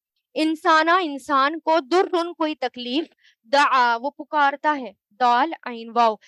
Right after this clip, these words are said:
दआ यदउ से बना है फेले माजी, वो पुकारता है, फेले माजी है लेकिन मुजारे में मायने हो रहे हैं, किसकी वजह से?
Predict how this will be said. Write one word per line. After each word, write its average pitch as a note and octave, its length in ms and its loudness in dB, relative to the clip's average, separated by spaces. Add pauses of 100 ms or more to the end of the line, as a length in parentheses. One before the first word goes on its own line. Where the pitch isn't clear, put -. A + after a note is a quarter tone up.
(180)
दआ C4+ 580 0
यदउ C4 480 -4
से D#4+ 160 -4
बना A#3+ 240 -6
है C#4+ 160 -8
फेले C4 240 -6
माजी, A3+ 400 -10 (400)
वो D4+ 140 0
पुकारता D4 600 2
है, C4 160 -4
फेले D4+ 280 -2
माजी C#4 400 -2
है F#4 100 -2
लेकिन F4+ 300 -6
मुजारे B3+ 500 0
में E4 120 -2
मायने D#4+ 280 -2
हो E4 140 -2
रहे E4+ 120 -2
हैं, F4 80 -8
किसकी E4 280 -6
वजह E4+ 280 2
से? F#4 180 -8